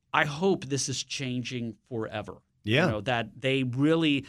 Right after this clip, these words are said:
Speaker 1: it's such a critical role for our society and for, you know, for the, the new students, being able to, to,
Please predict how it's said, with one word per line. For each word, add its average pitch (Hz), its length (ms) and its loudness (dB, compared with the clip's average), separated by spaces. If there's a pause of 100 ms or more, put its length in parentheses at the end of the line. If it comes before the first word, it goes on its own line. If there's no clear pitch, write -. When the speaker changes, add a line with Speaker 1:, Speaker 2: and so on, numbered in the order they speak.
(280)
Speaker 1:
it's - 160 -4
such 220 340 -2
a 151 60 -4
critical 175 580 -4
role 135 180 0
for 127 240 -6
our 120 120 -4
society 143 760 -2
and 139 180 -2
for, 165 340 -4
you 113 120 -10
know, 165 100 -2
for 160 340 -4
the, 156 340 0 (300)
the 156 80 -2
new 170 180 2
students, 196 640 -4
being 180 260 0
able 196 180 -2
to, 131 260 0
to, 120 380 -4